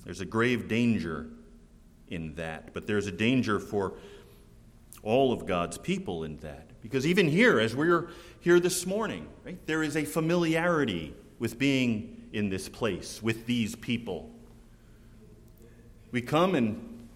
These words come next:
every Sunday morning, you open the bulletin and, you know, the passages will change and the songs will change, but essentially,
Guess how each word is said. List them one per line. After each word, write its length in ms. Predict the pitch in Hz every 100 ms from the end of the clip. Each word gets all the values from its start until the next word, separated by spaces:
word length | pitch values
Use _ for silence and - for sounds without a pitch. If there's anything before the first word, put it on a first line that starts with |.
| - - - -
every 220 | 135 165
Sunday 320 | 185 208 208 208
morning, 500 | 220 254 180 208 - - - - - - -
you 120 | - 143
open 220 | 202 190
the 60 |
bulletin 520 | 165 196 214 - 123 185
and, 320 | 117 117 117
you 100 | 143
know, 160 | 131 147
the 100 | 110
passages 800 | 107 - 123 151 135 110 113 104
will 120 | 104
change 380 | - 98 123 123
and 100 | 110
the 60 |
songs 400 | 98 123 139 123
will 140 | 101 98
change, 400 | 98 87 107 -
but 100 | 208
essentially, 760 | 202 247 254 175 147 147 165